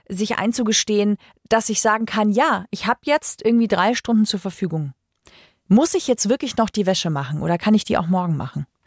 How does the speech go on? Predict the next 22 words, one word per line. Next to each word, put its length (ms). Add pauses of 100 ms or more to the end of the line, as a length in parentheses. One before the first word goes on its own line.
(200)
Muss 320
ich 120
jetzt 240
wirklich 440
unbedingt 680
durchsaugen 800 (340)
oder 220
ist 220
das 180
jetzt 220
so 260
schlimm, 480 (180)
wenn 200
ich 100
es 140
einfach 340
morgen 420
Abend 280
mache? 280 (640)
Also 260 (360)
da 240
wirklich 320